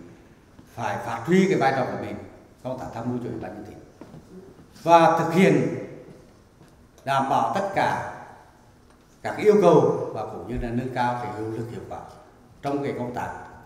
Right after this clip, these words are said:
là thực thi nhiệm vụ và cũng như là thực hiện cải cách hành chính. Với cái vai trò, vị trí có hai cơ quan, đơn vị trong sáu cơ quan, đó là Sở Nội vụ và Sở Kế hoạch Đầu tư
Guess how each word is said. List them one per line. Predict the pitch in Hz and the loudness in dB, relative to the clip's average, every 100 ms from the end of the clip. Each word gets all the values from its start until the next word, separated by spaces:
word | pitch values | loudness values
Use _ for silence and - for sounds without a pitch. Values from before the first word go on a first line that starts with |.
| - - - _ 95 | -20 -20 -20 _ -16
là | 92 87 - - - | -14 -14 -18 -20 -12
thực | 143 - | -10 -2
thi | 175 170 | 2 2
nhiệm | 123 117 | 2 0
vụ | 113 - | -4 -6
và | 98 | -10
cũng | 98 - 85 | -12 -14 -12
như | 113 120 113 | -8 -6 -6
là | 113 - - - | -10 -12 -18 -16
thực | 113 107 | -14 -12
hiện | 92 85 | -14 -14
cải | 78 | -14
cách | 110 | -16
hành | 110 110 | -16 -16
chính. | 80 78 - - _ - - - - - - - - - - - | -18 -18 -20 -20 _ -20 -20 -20 -20 -20 -20 -20 -20 -20 -20 -8
Với | 123 147 170 | -2 2 2
cái | 185 | 6
vai | 185 190 | 8 8
trò, | 175 160 151 147 | 8 10 10 8
vị | 131 127 | 4 2
trí | 110 110 117 113 - - - - 123 | -2 -4 -6 -6 -10 -16 -20 -16 -6
có | 117 | -4
hai | 165 202 208 | 2 4 4
cơ | 214 | 6
quan, | 208 202 | 6 6
đơn | 202 151 | 4 2
vị | 135 - - - - - - - - - | 0 0 -4 -8 -16 -20 -20 -20 -12 -4
trong | 180 | -2
sáu | 143 104 | -2 -4
cơ | 113 127 | -4 0
quan, | 151 151 | 2 2
đó | 123 95 | -2 -4
là | 101 - | -4 -6
Sở | 113 | -8
Nội | 107 | -8
vụ | 98 90 87 - - - - - - - - - | -8 -10 -12 -16 -20 -20 -20 -20 -20 -20 -20 -8
và | 123 113 107 101 - - | -2 0 0 -2 -8 -10
Sở | 120 | -10
Kế | 107 | -8
hoạch | 101 | -10
Đầu | 98 | -8
tư | 131 127 | -6 -6